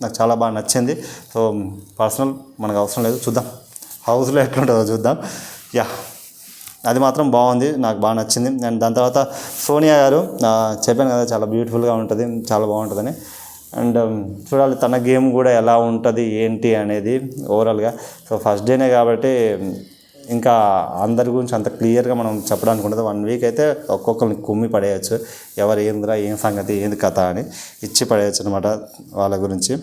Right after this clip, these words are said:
స్లాంగ్ కూడా బాగుంది, తనది కూడా ఒక రకంగా అంటే హైదరాబాదీ స్లాంగ్ లాగా వచ్చిందనమాట. చూద్దాం ఎట్లుంటుంది అనేది. And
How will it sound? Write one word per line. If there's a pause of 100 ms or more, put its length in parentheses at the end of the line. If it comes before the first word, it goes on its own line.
(640)
స్లాంగ్
కూడా
బాగుంది,
తనది
కూడా (220)
ఒక
రకంగా
అంటే
హైదరాబాదీ
స్లాంగ్
లాగా
వచ్చిందనమాట. (880)
చూద్దాం
ఎట్లుంటుంది
అనేది.
And